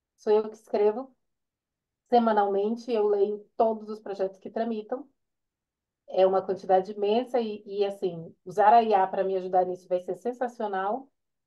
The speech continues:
Mas aí vocês conseguem saber tudo que tramita sobre gênero se-, semanalmente com uma contextualização e com uma explicação. É,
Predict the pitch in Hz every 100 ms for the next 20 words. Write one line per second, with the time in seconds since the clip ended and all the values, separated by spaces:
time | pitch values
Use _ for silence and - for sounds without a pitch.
0 | _ - 214 233 233 240 269 - 269 269
1 | 226 240 254 254 220 214 269 269 - 262
2 | 240 240 240 226 233 220 202 214 226 262
3 | 262 - _ - 254 247 233 220 214 233
4 | - 254 240 240 240 240 240 233 233 220
5 | 208 208 - 202 202 214 208 202 208 -
6 | 202 226 220 185 - _ _ _ _ _
7 | _ _ _ _ _ - 170 170 170